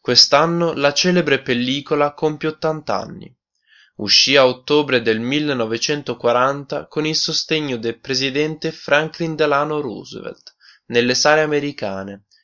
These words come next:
e vi restò per quindici settimane. Ancora oggi è considerato uno dei capolavori della storia del cinema. Chaplin iniziò a girarlo nel millenovecentotrentanove.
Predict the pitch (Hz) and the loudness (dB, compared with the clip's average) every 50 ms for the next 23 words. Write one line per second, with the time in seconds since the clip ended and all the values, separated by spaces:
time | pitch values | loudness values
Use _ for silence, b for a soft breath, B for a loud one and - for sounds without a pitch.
0 | _ _ - 113 107 113 117 117 123 123 - - - 139 143 143 143 160 151 147 | _ _ -6 -4 0 2 4 4 4 4 2 2 2 2 2 2 2 2 0 0
1 | - - 143 147 151 147 151 147 - 151 - - 151 147 - - 160 151 131 104 | 0 -4 -4 -2 -2 -2 -4 -4 -4 -2 -2 -4 -4 -6 -8 -10 -10 -8 -8 -8
2 | 95 92 92 - - 123 _ _ _ _ _ b b b b b b b b b | -8 -8 -10 -12 -14 -20 _ _ _ _ _ b b b b b b b b b
3 | b b b b b - 120 123 127 - 165 165 156 143 139 143 156 165 160 147 | b b b b b -4 -4 -2 0 4 6 6 8 8 8 8 6 6 4 0
4 | - - 170 170 - 160 156 - 170 165 160 - - 165 151 156 160 160 156 147 | -4 -4 -2 -2 -2 -2 -2 -2 -2 -2 0 0 0 0 4 4 6 6 6 4
5 | 127 147 139 147 156 160 156 143 135 127 123 123 - 147 143 - 156 147 147 147 | 2 0 -2 -2 0 -2 -2 0 -2 -2 -4 -2 -2 -2 -2 0 2 2 2 2
6 | 127 120 107 101 104 104 117 117 120 120 117 120 123 - - - - 139 143 143 | 0 -2 -6 -6 -4 -2 -2 0 0 0 0 0 0 -2 -2 0 2 2 2 2
7 | 151 147 143 147 151 147 - - - - 98 101 95 92 92 98 - - _ _ | 0 0 -2 -2 -4 -4 -6 -6 -6 -6 -8 -10 -10 -12 -14 -16 -18 -20 _ _
8 | _ _ b b b b b b b b b b b b b b b - - - | _ _ b b b b b b b b b b b b b b b -4 2 4
9 | 123 131 131 - - 147 151 151 151 - 139 143 147 151 147 - - 170 165 165 | 4 4 2 0 -2 -2 -2 -2 -4 -6 -6 -4 -4 -4 -2 0 2 4 6 4
10 | 156 123 123 127 120 123 127 135 143 151 151 151 143 139 135 135 139 151 160 165 | 4 4 2 4 6 6 6 6 4 2 0 0 0 0 -2 -4 -2 -4 -2 0
11 | 165 165 160 165 165 151 160 156 - - 123 127 131 - 139 - 139 143 143 143 | 0 0 2 0 0 0 -2 -4 -2 -2 -2 -4 -4 -6 -8 -6 -6 -6 -6 -6
12 | - 147 139 120 104 101 98 98 - - - - | -6 -6 -4 -4 -4 -6 -6 -8 -10 -12 -16 -16